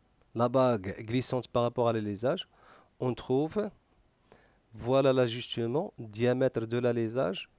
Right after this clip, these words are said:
grand H sept. Lorsqu'on a alésage journaux et arbre fixe,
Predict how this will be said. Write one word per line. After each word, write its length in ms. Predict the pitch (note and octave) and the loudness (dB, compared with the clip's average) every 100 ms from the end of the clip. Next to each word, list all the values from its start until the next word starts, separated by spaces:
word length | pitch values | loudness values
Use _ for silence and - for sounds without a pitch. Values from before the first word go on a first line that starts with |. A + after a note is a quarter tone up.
| _ - | _ -4
grand 260 | A#2+ B2+ B2 | 2 2 2
H 280 | C#3 C#3+ - | 0 0 -2
sept. 540 | - - F#2 - - - _ _ _ _ _ _ _ _ _ - - - - | -6 -6 -8 -8 -10 -10 _ _ _ _ _ _ _ _ _ -18 -18 -12 0
Lorsqu'on 440 | D3+ - E3 F3 | 0 2 0 2
a 40 | - | 2
alésage 520 | D3+ D3+ C#3 D3+ - | 2 2 2 0 0
journaux 340 | C3 C3 C3+ | -4 -2 -2
et 100 | C3+ - | -4 -2
arbre 400 | C3 A#2+ G2+ G2+ | 0 2 0 -2
fixe, 460 | - A3 - - | -2 -4 -6 -12